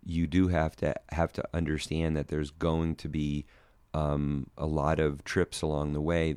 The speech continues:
And as long as you're learning and, and tripping and falling forward, for corporations, you're obviously not going to put the, the,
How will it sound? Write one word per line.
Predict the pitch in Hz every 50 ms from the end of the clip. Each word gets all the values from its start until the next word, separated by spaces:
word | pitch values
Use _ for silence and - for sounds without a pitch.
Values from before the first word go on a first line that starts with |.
| - -
And | 73 73 73
as | 73 76
long | 76 85 87 85
as | 80 73
you're | 76 73
learning | 73 73 80 82 85 82 78 76 73
and, | 71 71 69 - -
and | - 71 69
tripping | - - 80 73 - 78 73
and | 73 71
falling | - - 76 76 76 71 71
forward, | 71 - - 87 92 85 73 69 71 73 85 - - - - - - - - - _
for | - - 92
corporations, | 82 - 104 98 90 - 87 82 85 90 85 - 90 82 76 -
you're | 80 78
obviously | 78 80 80 80 78 - 80
not | 78 80 76 76 71 -
going | - 78 76 78 78 78 76
to | - - - - 76 78 76 71
put | - - 85 80 -
the, | - 78 73 71 71 69 - - _ _ - - _ _ _ -
the, | - 71 73 78 76 71 71 69 62